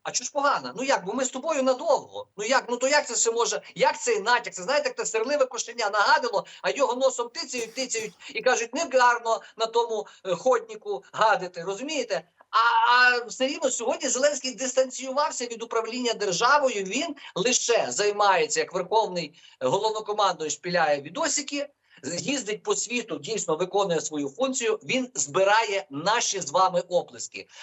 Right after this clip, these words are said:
А Україна, і армія, і Збройні сили, і народ, і волонтери вистояли не завдяки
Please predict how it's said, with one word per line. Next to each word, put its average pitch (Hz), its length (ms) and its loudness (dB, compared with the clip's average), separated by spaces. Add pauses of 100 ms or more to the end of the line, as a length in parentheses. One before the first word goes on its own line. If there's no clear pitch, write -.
(160)
А 226 160 6
Україна, 247 760 -2 (220)
і 233 180 -8
армія, 202 480 4
і - 160 -12
Збройні 254 460 0
сили, 208 340 -4
і 220 240 -8
народ, 226 520 2
і 247 120 -6
волонтери 226 640 0
вистояли 196 680 -4
не 226 400 2
завдяки 208 1160 -4